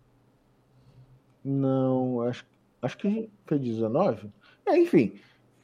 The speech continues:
É, mas é, é aquilo também que alguém, acho que foi o Álvaro Oliveira que falou, o Álvaro José que falou, que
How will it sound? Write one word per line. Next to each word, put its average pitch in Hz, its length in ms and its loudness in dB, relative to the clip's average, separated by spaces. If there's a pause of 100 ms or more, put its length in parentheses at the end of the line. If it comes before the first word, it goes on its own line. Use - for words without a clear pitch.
É, 120 600 6
mas 190 220 10
é, 208 160 8
é 208 40 12
aquilo 208 320 4
também 208 340 8
que 220 120 2
alguém, 185 440 4
acho 180 180 2
que - 60 -20
foi 220 120 0
o 196 80 6
Álvaro 240 300 2
Oliveira 160 360 2
que - 100 -18
falou, 127 320 4
o 139 60 6
Álvaro 151 640 6
José 131 340 2
que - 100 -10
falou, 131 440 2 (600)
que 135 760 2